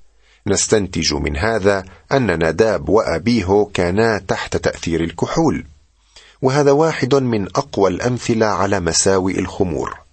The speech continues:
كان على الكاهن أن يخدم الرب بذهن صاف وعقل صاح، ولا تسكروا بالخمر الذي فيه الخلاعة، بل امتلئوا بالروح، تقول رسالة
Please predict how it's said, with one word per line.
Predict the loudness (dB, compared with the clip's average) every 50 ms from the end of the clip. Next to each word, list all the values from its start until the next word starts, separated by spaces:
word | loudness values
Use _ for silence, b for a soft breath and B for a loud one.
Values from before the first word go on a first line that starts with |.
| _ _ _ _ _ _ _ _ _ _ -2
كان | -2 0 0 0
على | 0 0 0 -2
الكاهن | -2 0 0 0 2 2 0 0 -2
أن | -2 -4 -4 -2
يخدم | -2 -2 -2 -2 -2 -4 -2 -2 -2
الرب | -2 0 2 0 0 0 -6 -14 b b b b
بذهن | -2 0 2 0 0 0 0 -2 -2 -2 -2
صاف | -2 -2 0 0 0 -2 -2 0 0
وعقل | 0 0 0 -2 0 0 0 2 2 0 0 -2 0 -2 0 0 0
صاح، | -2 -2 -2 -2 -4 -4 -4 -4 -4 -6 -10 -14 -20 _ _ _ _ _ _ _ _ _ _ _ -2
ولا | 0 2 2 2 2 0
تسكروا | 2 0 0 0 2 2 2 2 2 2
بالخمر | 0 0 -2 -2 -2 -2 0 0 0 0 2 2
الذي | 2 2 2 0 0
فيه | -2 -2 -2 -2 -2
الخلاعة، | -2 -4 -2 -2 0 2 2 2 2 0 0 -2 -4 -4 B B B B B
بل | -2 0 2 2
امتلئوا | 0 0 -2 0 2 2 2 2 2 -2 -2 0
بالروح، | 2 0 0 0 0 0 0 0 0 -2 -4 -10 -12 -16 _ _ _ -8
تقول | -8 -4 -2 0 0 2 2 0 0 0
رسالة | 0 0 0 0 0 0 0